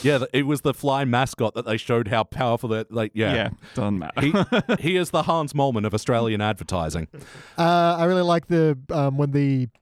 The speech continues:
Speaker 3: Lard Land Donut Boy comes alive, he's got the Godzilla roar. I don't think I noticed
Speaker 2: Yeah.
Speaker 3: that before.
Speaker 1: Oh, the Foley in this
Speaker 3: Mm.
Speaker 1: section, uh,
Speaker 2: Yeah.
Speaker 1: all of it actually, is
Speaker 3: The
Speaker 1: gorgeous.
Speaker 3: crinkly tin sound when they're moving, yeah.
Speaker 2: Yeah.
Speaker 1: Ama-,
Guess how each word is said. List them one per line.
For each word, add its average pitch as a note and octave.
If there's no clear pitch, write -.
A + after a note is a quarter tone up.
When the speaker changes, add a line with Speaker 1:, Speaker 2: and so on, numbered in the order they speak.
Speaker 3:
Lard D3
Land C3+
Donut C#3
Boy C#3
comes C3+
alive, C3+
he's C3
got C3+
the C3+
Godzilla C3
roar. D3+
I D3
don't C3+
think B2+
I B2
noticed B2
Speaker 2:
Yeah. C#3
Speaker 3:
that D3
before. E3+
Speaker 1:
Oh, D3
the D#3
Foley D3
in C3
this A#2
Speaker 3:
Mm. C#3
Speaker 1:
section, A2+
uh, B2
Speaker 2:
Yeah. A2+
Speaker 1:
all E3
of G#2+
it F#2+
actually, G2+
is A2+
Speaker 3:
The D3+
Speaker 1:
gorgeous. C#3+
Speaker 3:
crinkly D3+
tin C#3+
sound C#3
when B2+
they're B2
moving, C3
yeah. A#2
Speaker 2:
Yeah. A#2+
Speaker 1:
Ama-, D3+